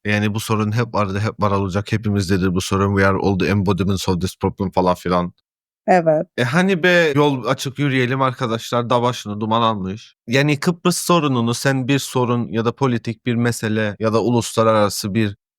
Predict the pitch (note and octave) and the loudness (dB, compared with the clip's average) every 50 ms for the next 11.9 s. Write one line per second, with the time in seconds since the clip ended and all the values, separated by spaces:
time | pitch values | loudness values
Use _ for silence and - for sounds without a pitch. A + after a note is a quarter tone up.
0 | _ _ _ _ - - - - - B2 - - - B2 A#2 - - - A#2+ A2+ | _ _ _ _ -18 -12 -6 -4 -2 -2 -2 -2 -2 -2 -2 0 0 0 -2 -2
1 | - - A#2 B2 B2 A#2+ A#2+ A2 - - G#2+ G#2+ A2+ B2+ C3 C3 B2 G#2 - - | 0 0 0 2 2 2 2 0 0 -2 -2 0 0 0 0 0 -2 -4 -6 -8
2 | F2+ E2+ G#2+ C3+ C#3+ - _ - C3 C3 A#2+ - - D3 D3+ D3 C3+ A#2 A2+ A2 | -6 -4 -4 -4 -6 -6 _ -2 -2 -2 0 0 0 2 2 2 2 0 0 -2
3 | G#2 - - C#3+ D3+ D#3+ - - - C#3 C3 C3 C3 C#3+ C#3+ B2 B2 A2+ G#2+ F2+ | -4 -2 -2 0 0 0 -2 -4 -4 -2 0 0 0 0 0 0 0 0 -2 -4
4 | - - - B2 - - - B2 A2 G#2 A#2 A2+ G#2 F#2 - - - - A2 A#2 | -4 -6 -6 -6 -4 -2 -2 -2 0 2 2 2 0 0 -2 -6 -8 -8 -6 -4
5 | A#2+ A2 A2 G#2+ G#2+ - - - A#2+ A#2+ A#2 A2+ - - A2+ A2 A2 A#2+ B2 A#2+ | -2 0 0 0 -2 -4 -2 0 2 2 2 0 0 -2 -2 0 2 2 2 2
6 | A2 - - A#2+ G#2+ F#2 G#2+ G#2 G2+ G#2 G#2+ G#2 G#2 - _ _ - G#2+ A2 G#2 | 2 0 0 0 0 0 -2 -2 0 0 -2 -2 -4 -6 _ _ 0 2 2 2
7 | G#2 F#2 - - F2 E2 E2 D#2+ D2+ C2 C#2+ C#2+ - - D#2+ C#2+ - - D3+ C#3+ | 2 0 -2 -4 -4 -2 -2 -2 -2 -4 -6 -10 -12 -12 -14 -6 -2 0 0 0
8 | C#3+ D3 D3+ - - B2+ A#2 - F3 D#3+ F3 E3+ - F3 F3 F3+ D#3+ E3 D3 C3 | 0 -4 -4 -2 -2 -2 0 0 0 0 0 0 2 2 2 2 2 0 0 2
9 | D#3 D#3+ D3+ C#3+ A#2 A2 G2+ G#2 A2+ A#2 A#2+ C3+ C3 A#2 G2 G2 G2 G#2 A2 A2+ | 2 2 2 2 0 0 0 0 0 0 0 0 0 0 -2 -2 -2 0 0 0
10 | G#2+ F#2+ F2 D#2+ E2+ F2+ F#2+ G#2 G#2 A2 A2+ B2 B2+ - - D#3 C3 G#2+ - - | 0 -2 -2 -2 -2 -2 -2 -2 -2 -2 -4 -6 -8 -8 -8 -8 -8 -10 -12 -18
11 | _ _ E4+ D#4 D4+ - - - B3+ - E3+ D#3 - - C3+ D3+ D#3+ F#3+ | _ _ 0 0 0 0 -2 -2 0 0 -2 -2 -2 -2 -2 0 0 0